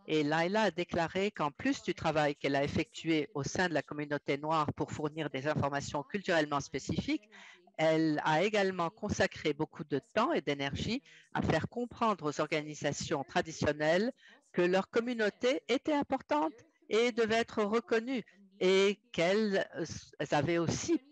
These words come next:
des cancers du sein. Vingt ans plus tard, ce projet est toujours solide.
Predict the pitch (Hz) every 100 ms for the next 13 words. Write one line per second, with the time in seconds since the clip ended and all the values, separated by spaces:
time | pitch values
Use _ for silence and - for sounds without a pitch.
0 | - 156 139 143 139 - 139 135 117 -
1 | 123 - - - 156 139 - 143 - 196
2 | - 233 285 262 147 - - - - -
3 | 147 - 165 147 180 262 320 _ _ _
4 | - _ - 165 - 190 208 208 - -
5 | - - 160 147 135 135